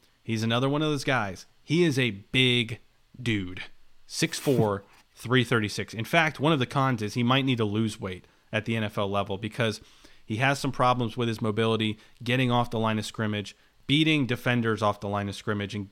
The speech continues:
gaining that leverage. It's something he needs to work on. But this guy, he's another, we talked about it over and over with these new acquisitions, road grader, powerful, and he brings that nastiness.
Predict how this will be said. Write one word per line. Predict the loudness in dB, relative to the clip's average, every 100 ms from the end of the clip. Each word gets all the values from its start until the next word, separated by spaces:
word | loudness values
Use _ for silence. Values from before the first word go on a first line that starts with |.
| 0
gaining | 4 4 4
that | 2 -2
leverage. | -2 -2 -2 -4 -6 -18 -20 -16 -12
It's | -4
something | -2 0
he | 0 2
needs | 0 -2
to |
work | -2 0 2
on. | 0
But | 0 -2
this | -2
guy, | 0 2 2 -2
he's | -8 -4
another, | 0 2 2
we | 0 -2
talked | -2 0
about | 2 2 2
it |
over | 2 2 2
and | 2
over | 0 0
with | 0 -2
these | -4 0
new | 0 0 -2 -12 -6
acquisitions, | -4 -2 0 0 -2 -4 -6 -12 -18 -4
road | 0 0
grader, | 0 0 2 0 -4 -12 -4
powerful, | 2 2 2 0 -2 -2 -8 -4
and | 0 0 0 -4
he | -4 -2
brings | 0 0 0
that | 0 0 -2 -10 _ 0
nastiness. | 2 4 0 -6 -6 -8 -16